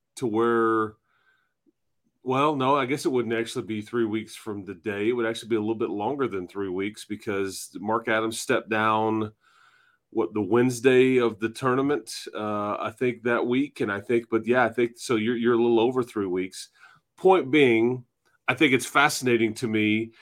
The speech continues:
that as we got into this search a bit, when it, when it first started and names were being tossed around and you're trying to figure out what direction they may go, um,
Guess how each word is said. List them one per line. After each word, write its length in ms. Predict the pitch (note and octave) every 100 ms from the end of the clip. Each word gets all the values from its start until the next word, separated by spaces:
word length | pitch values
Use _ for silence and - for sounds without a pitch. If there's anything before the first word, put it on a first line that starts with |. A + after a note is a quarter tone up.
| _ -
that 100 | A#2
as 140 | A2
we 120 | C3+
got 260 | B2+ B2+ A#2+
into 220 | C#3 C3
this 360 | A#2 A#2 - -
search 640 | - - C3 A2+ G#2+ - A2
a 100 | A2
bit, 320 | G#2+ A2+ -
when 140 | A2
it, 100 | A2+
when 140 | A2+ A2
it 80 |
first 320 | - B2+ A#2 -
started 640 | C#3+ C3+ A#2+ G#2+ G#2+ A2+ _ _ _ _ _
and 160 | B2 A#2
names 360 | A#2+ B2+ C3+ B2+
were 80 |
being 260 | G#2 B2 A#2+
tossed 400 | B2 A#2 A2+ -
around 520 | A2+ A2 A2+ A#2 A#2+
and 120 | G#2+
you're 120 | G2+ G2+
trying 220 | C3 A2+
to 60 |
figure 320 | A2+ C3 G#2+ A2
out 160 | -
what 220 | A#2 A2+
direction 420 | G#2+ A2 A2+ - A2
they 120 | G#2
may 160 | G#2
go, 560 | F#2+ C3 C3 G2+ G2 G2 _ _ _ _ _ _
um, 720 | - G#2 G2 F#2+ F#2 F#2+ G2